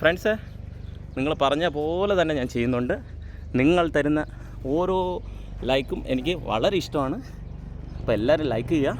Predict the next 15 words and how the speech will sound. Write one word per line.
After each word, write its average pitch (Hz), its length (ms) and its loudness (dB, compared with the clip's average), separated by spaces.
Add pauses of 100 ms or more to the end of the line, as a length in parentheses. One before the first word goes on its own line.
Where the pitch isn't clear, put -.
(1040)
നിങ്ങൾ 165 240 2
പറഞ്ഞ 185 260 4
അതേ 214 160 4 (200)
കാര്യം 160 200 4
തന്നെ 131 160 0
ഞാൻ 104 120 -2
ചെയ്യുന്നു. 95 200 -4 (280)
സെപ്പറേറ്റ് 151 440 0
ഫുഡ് 147 220 -2
കൊടുക്കാൻ 143 320 0
പറഞ്ഞ് 123 260 0
ഞാൻ 117 140 0
സെപ്പറേറ്റ് 120 380 -2
കൊടുക്കുന്നുണ്ട്. 110 440 -2 (3250)
ഒരാൾ 120 220 8